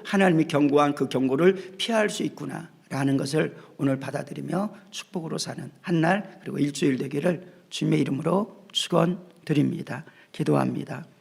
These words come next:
하나님 아버지, 은혜를 감사합니다. 주의 성령께서 함께하여 주시고 주님 일하여 주시옵소서. 하나님, 우리에게 거룩한 신분을 주셨습니다. 거룩한 믿음을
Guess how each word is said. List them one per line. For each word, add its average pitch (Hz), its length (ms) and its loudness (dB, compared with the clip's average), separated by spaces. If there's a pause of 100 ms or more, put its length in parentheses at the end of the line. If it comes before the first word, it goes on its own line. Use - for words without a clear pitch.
(1300)
하나님 196 460 8
아버지, 160 280 4
은혜를 147 300 4
감사합니다. 135 920 -6
주의 139 240 -4
성령께서 160 800 2 (220)
함께하여 160 560 0
주시고 - 520 -8 (180)
주님 147 420 0
일하여 175 580 -2 (220)
주시옵소서. - 800 -4 (420)
하나님, 170 420 8
우리에게 139 320 2
거룩한 151 440 -4
신분을 170 480 2
주셨습니다. 139 840 -8 (100)
거룩한 - 440 0
믿음을 151 480 6